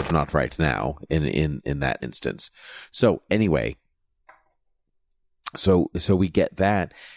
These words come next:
and this whole thing is manipulated by, like, Ben Lockwood. Like, the whole thing is manipulated. The parasite stuff,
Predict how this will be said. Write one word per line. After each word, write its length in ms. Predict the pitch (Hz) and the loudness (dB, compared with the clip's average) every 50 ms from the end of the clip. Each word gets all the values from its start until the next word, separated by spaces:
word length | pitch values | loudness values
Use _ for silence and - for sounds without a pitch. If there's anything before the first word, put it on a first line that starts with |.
| - - - | -20 -6 0
and 300 | 98 104 101 95 82 - - _ _ 185 - - _ | 0 2 2 2 0 -4 -6 _ _ -20 -20 -20 _
this 240 | - - 117 110 - | -4 -2 -2 0 2
whole 200 | 127 131 127 117 | 2 2 2 2
thing 240 | - 127 123 123 117 | 0 -2 0 2 2
is 160 | 101 90 82 | 0 0 0
manipulated 1080 | 90 90 92 98 117 143 - - 110 95 78 80 78 78 76 73 73 73 69 69 - - - _ _ | 0 0 2 2 2 2 2 2 2 2 4 2 2 2 2 2 0 0 0 0 -2 -4 -6 _ _
by, 560 | - 80 - 90 85 85 87 87 85 82 - - | -12 -6 -2 -2 0 2 2 2 0 0 -2 -2
like, 380 | - 85 85 143 - - _ - _ _ _ _ _ _ | -2 0 2 2 0 -2 _ -18 _ _ _ _ _ _
Ben 240 | 87 82 95 87 82 | -2 0 2 2 2
Lockwood. 400 | 78 78 82 85 - 80 73 71 | 2 0 0 0 0 0 0 2
Like, 200 | 76 73 - - | 0 -2 0 0
the 80 | - 82 | -2 -2
whole 420 | 78 - - 98 113 120 110 87 - | -2 0 0 2 2 2 2 0 -2
thing 380 | - - 85 78 67 62 - | -2 -2 -2 0 0 -2 -2
is 180 | - 73 82 76 | -2 -2 0 0
manipulated. 720 | 78 78 76 80 - - 78 73 67 73 71 69 67 65 | 0 0 0 0 0 2 0 2 2 2 2 2 0 -2
The 80 | - - | -2 -4
parasite 720 | - - - 92 95 90 85 - - 87 85 80 76 - | -4 -2 0 0 0 0 0 0 0 0 0 0 0 -2
stuff, 720 | - - - 85 85 82 82 80 80 80 78 - - - | -4 -2 0 0 2 2 2 2 0 0 -2 -4 -8 -12